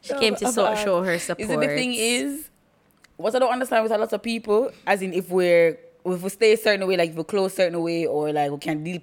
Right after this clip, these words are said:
Speaker 2: on a level, then I don't feel like I have to take stuff from you. You can ask, because how I am, when you ask, and it's, like, within reason, like, "Ma have it, I'm gonna give it to you." Right? So don't just take it, and then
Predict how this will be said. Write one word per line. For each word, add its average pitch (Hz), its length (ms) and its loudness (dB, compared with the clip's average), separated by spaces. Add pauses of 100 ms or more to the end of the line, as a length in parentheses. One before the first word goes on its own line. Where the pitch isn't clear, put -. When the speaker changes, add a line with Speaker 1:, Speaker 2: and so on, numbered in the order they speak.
Speaker 2:
on 165 140 0
a 147 240 0
level, 185 500 0 (500)
then 165 360 2
I 180 80 4
don't 254 100 4
feel 262 100 -4
like 214 120 4
I 208 60 0
have 214 160 2
to 185 80 -12
take 170 180 -8
stuff 170 180 -4
from 156 160 0
you. 151 60 2
You 151 80 2
can 160 180 -4
ask, 143 300 -2
because 151 260 0
how 170 200 4
I 160 140 4 (200)
am, 202 300 -4 (360)
when 233 220 0
you 254 100 -4
ask, 285 560 0 (480)
and 202 140 2
it's, 196 160 -2
like, 180 220 2
within 190 440 0
reason, 208 460 -2 (500)
like, 170 340 0 (200)
"Ma 190 180 -2
have 247 160 2
it, - 400 -6
I'm 185 140 -2
gonna 175 160 0
give 151 160 -4
it 131 120 -8
to 143 100 -10
you." 139 240 -8 (760)
Right? 165 480 2 (160)
So - 160 0
don't 202 680 0
just 190 280 -2
take 220 220 -2
it, 233 360 -4
and 185 120 -2
then 165 400 -2